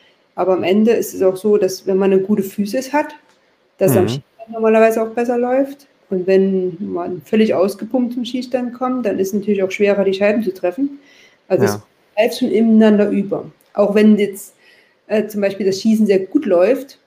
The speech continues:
Speaker 1: und ich viermal Null geschossen habe, dann gehe ich anders auf die letzte Runde, als wenn vorher schon einige Fehler passiert sind. Also das bedingt sich auch gegenseitig. Aber im Grunde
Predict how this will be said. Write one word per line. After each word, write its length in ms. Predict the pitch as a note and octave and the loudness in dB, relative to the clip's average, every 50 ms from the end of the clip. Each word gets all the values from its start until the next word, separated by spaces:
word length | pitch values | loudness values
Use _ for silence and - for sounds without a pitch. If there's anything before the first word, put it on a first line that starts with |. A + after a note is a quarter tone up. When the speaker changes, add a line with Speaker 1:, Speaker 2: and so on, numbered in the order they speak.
| _ _ | _ _
Speaker 1:
und 180 | - F#3 G3 F#3 | -6 -4 -2 -2
ich 160 | F#3 F#3 - | -2 -2 -2
viermal 300 | - A#3+ A#3 G#3+ G#3 G3+ | 0 0 2 2 4 2
Null 200 | A3 C#4 D#4 C4+ | 2 2 2 2
geschossen 420 | A#3+ G#3+ - F#3 F#3+ F#3+ F#3+ F#3 | 0 -2 -2 -4 -4 -4 -4 -6
habe, 160 | G3 G#3 G#3 G3+ | -8 -8 -8 -6
dann 160 | G#3 G3 F#3+ | -6 -6 -4
gehe 160 | F#3+ G#3 G#3 | -4 -4 -4
ich 220 | G#3 G3+ F#3+ F#3+ - _ _ _ _ _ _ _ _ _ _ | -4 -6 -10 -16 -16 _ _ _ _ _ _ _ _ _ _
anders 340 | G3 A#3 C#4+ D4+ C4 G#3 | 2 4 4 4 4 2
auf 120 | G3+ G3 - | 0 -2 -4
die 100 | - G3+ | -4 -4
letzte 300 | F#3+ G3 F#3+ F#3+ - F#3 | -4 -4 -6 -6 -8 -4
Runde, 360 | F3+ G3 G#3+ A3+ A3 A3+ G#3+ | -2 -2 -2 -2 -4 -6 -6
als 320 | - F#3 G3 F#3+ F#3+ - | -4 -6 -6 -6 -8 -8
wenn 220 | - G3 F#3+ G3 F#3+ | -6 -6 -4 -6 -8
vorher 720 | F#3+ _ G#3+ G#3 G3+ G3+ G3+ G3 G3+ G3 G3+ G3+ G3 G3+ _ _ | -10 _ -6 -4 -2 -2 0 0 0 0 -2 -4 -6 -10 _ _
schon 240 | - - G#3+ G3+ G3 | -12 -6 -6 -4 -2
einige 320 | G3+ G3+ G3+ G3+ G3+ A3 | 0 0 0 0 0 -2
Fehler 280 | G#3+ - B3 A#3+ G#3+ F3+ | -2 -2 -2 -2 -2 -2
passiert 420 | - E3+ - - F3+ D#3+ - - | -4 -8 -12 -10 -12 -12 -12 -12
sind. 240 | - - - _ _ _ _ _ _ _ _ _ _ _ _ _ _ _ _ | -14 -16 -16 _ _ _ _ _ _ _ _ _ _ _ _ _ _ _ _
Also 220 | - G3 F3+ F#3+ F3+ | -8 -8 -8 -8 -12
das 240 | F#3 F#3 F3+ - - - | -14 -12 -12 -12 -16 -10
bedingt 400 | _ G#3+ G#3+ A3+ A3 A3 G#3+ A3 | _ -8 -2 2 2 2 2 0
sich 140 | G3 - | -2 -4
auch 140 | F#3 F3 - | -4 -4 -2
gegenseitig. 580 | - E3+ D#3+ - - - D#3 - - D#3+ - - | -4 -4 -4 -4 -6 -6 -6 -6 -6 -8 -10 -10
Aber 140 | - - F3+ | -8 -6 -6
im 200 | F3 F3 - - | -6 -6 -8 -8
Grunde 480 | - - A3+ C4 C#4+ D#4+ D#4+ D#4 D4+ | -4 -2 0 2 2 2 2 0 -2